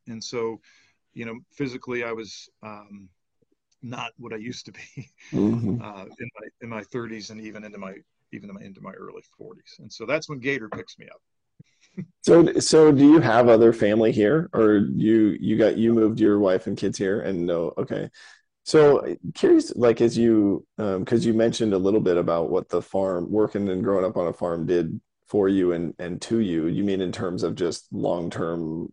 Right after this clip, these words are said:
Speaker 2: like, uh, like your body, or like, what do you mean by that, I guess?
Speaker 1: So, you know, I mean, a-, and of course, this is all things you, you don't even realize and d-, kind of take for granted, right? Is that, uh, um,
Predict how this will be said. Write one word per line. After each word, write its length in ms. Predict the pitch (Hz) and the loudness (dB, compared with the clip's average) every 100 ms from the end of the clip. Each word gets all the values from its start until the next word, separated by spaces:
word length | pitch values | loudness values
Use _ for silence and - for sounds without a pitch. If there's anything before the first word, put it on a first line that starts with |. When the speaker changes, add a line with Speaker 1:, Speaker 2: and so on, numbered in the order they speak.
| - | -10
Speaker 2:
like, 240 | - - - _ _ _ _ _ _ _ _ _ _ | -8 -8 -10 _ _ _ _ _ _ _ _ _ _
uh, 300 | 87 78 78 | -6 -4 -4
like 200 | 80 78 | -4 -2
your 80 | 107 | 0
body, 840 | 110 92 98 101 98 95 95 95 90 - _ _ - - - - | 0 0 0 2 2 2 0 0 -4 -8 _ _ -20 -20 -20 -6
or 320 | 101 95 90 | -2 0 2
like, 200 | 110 110 | 2 2
what 200 | 113 131 | 4 4
do 60 | 135 | 4
you 40 | |
mean 140 | 131 113 | 2 2
by 100 | 90 | 0
that, 200 | 80 76 | -2 -4
I 80 | |
guess? 260 | 80 76 - _ _ _ _ _ _ _ _ _ _ - | -6 -6 -10 _ _ _ _ _ _ _ _ _ _ -14
Speaker 1:
So, 440 | - 208 202 180 _ _ - _ | -6 -2 0 -2 _ _ -20 _
you 160 | 226 190 | -6 -4
know, 140 | 170 | -2
I 40 | 151 | -4
mean, 260 | 151 143 _ _ _ - - 143 | -4 -8 _ _ _ -20 -18 -16
a-, 100 | 151 | -12
and 120 | 160 | -10
of 60 | 156 | -8
course, 220 | 185 156 | -8 -8
this 160 | 190 196 | -12 -12
is 140 | 131 | -8
all 220 | 139 131 | -4 -6
things 320 | - 131 117 | -8 -12 -12
you, 160 | 123 - - 123 | -16 -20 -20 -14
you 140 | 135 | -12
don't 120 | 131 | -10
even 220 | 120 110 | -12 -14
realize 560 | 104 117 107 101 101 101 | -12 -10 -10 -12 -16 -20
and 100 | 110 | -20
d-, 120 | 117 - _ | -20 -20 _
kind 140 | 117 | -20
of 60 | 113 | -18
take 180 | 117 _ | -20 _
for 100 | 98 | -20
granted, 440 | 104 104 104 98 | -18 -16 -16 -18
right? 260 | 110 107 107 | -18 -18 -18
Is 140 | 117 120 | -16 -10
that, 260 | 123 - | -10 -8
uh, 200 | 120 107 101 _ _ _ _ _ _ | -10 -10 -14 _ _ _ _ _ _
um, 400 | - 110 107 101 | -18 -16 -16 -18